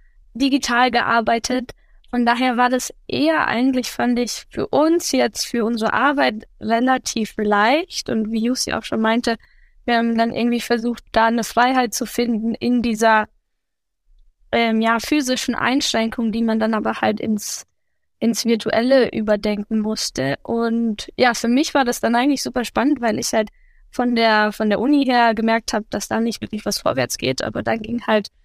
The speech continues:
ja im, im Privaten, beziehungsweise dann halt im im Kuratorischen, an den eigenen Arbeiten und eigenen Projekten zu arbeiten,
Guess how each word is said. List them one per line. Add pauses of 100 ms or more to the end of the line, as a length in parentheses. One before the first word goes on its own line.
(340)
ja
im,
im
Privaten,
beziehungsweise
dann
halt
im (500)
im
Kuratorischen,
an
den
eigenen
Arbeiten
und
eigenen
Projekten
zu
arbeiten,